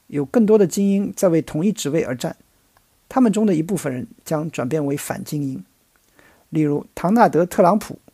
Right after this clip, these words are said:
可能看起来像是精英，但特朗普主义是一场反精英运动。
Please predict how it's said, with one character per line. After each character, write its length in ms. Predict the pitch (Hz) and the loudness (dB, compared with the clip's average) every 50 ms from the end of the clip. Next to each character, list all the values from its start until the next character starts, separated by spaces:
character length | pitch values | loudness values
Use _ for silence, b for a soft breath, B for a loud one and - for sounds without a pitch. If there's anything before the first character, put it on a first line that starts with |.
| _ _ _ _ _ _ _ _ _ _ | _ _ _ _ _ _ _ _ _ _
可 100 | - - | -2 0
能 120 | 180 220 240 | 2 4 4
看 180 | - - 277 | 4 4 4
起 120 | 226 - 151 | 4 4 2
来 100 | 147 165 | 2 0
像 200 | - - 226 185 | 0 0 -2 -2
是 120 | - 147 | -2 -4
精 220 | 123 - 151 156 160 | -6 -4 -4 -2 -2
英， 100 | 160 - b b b b b b b | -4 -6 b b b b b b b
但 160 | - 175 165 | -2 -2 -2
特 140 | 156 - 208 | 0 0 2
朗 140 | 214 214 214 | 2 2 2
普 120 | 208 240 | 2 -2
主 180 | 190 - 143 135 | -4 -2 -4 -4
义 200 | 139 147 - - | -4 -4 -6 -8
是 200 | _ - - 170 | _ -6 -4 -2
一 60 | 160 151 | -2 -2
场 220 | - - 151 151 | -2 -2 -4 -4
反 240 | 143 - - 120 131 | -4 -4 -6 -6 -4
精 180 | 123 151 160 160 165 | -4 -4 -2 -2 -2
英 80 | 160 170 | -2 -2
运 160 | 185 160 143 | -2 -4 -4
动。 140 | 127 - | -4 -8